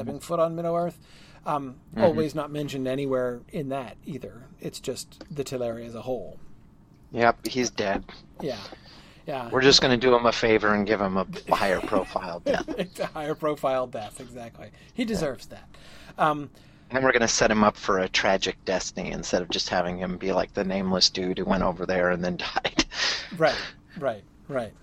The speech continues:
Speaker 1: Yes, exactly. Um,
Speaker 2: I like this. This should be, this should be, this should be something we should be striving to do constantly.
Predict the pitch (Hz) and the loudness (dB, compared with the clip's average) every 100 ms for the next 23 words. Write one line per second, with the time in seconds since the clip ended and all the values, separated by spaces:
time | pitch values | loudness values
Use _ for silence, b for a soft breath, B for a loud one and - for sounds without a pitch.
0 | - - 147 120 101 - - - 131 127 | -20 -12 -6 -6 -6 -16 -16 -16 -14 -12
1 | 117 - 104 - b b b - 143 139 | -14 -16 -18 -20 b b b -8 -2 0
2 | 120 120 - - b b b b b - | -2 -10 -18 -20 b b b b b 2
3 | 117 123 143 - 123 - - 131 - 139 | 6 8 8 8 6 4 4 6 8 6
4 | 120 113 - - - 139 113 107 107 - | 6 2 4 4 4 4 4 6 6 4
5 | - 123 - 120 113 107 110 101 104 98 | 0 2 4 4 2 2 2 2 0 2
6 | 98 95 101 98 - 104 98 98 92 101 | 2 0 2 2 4 4 4 2 0 0
7 | 95 85 110 98 - 95 95 | 0 0 2 4 4 2 0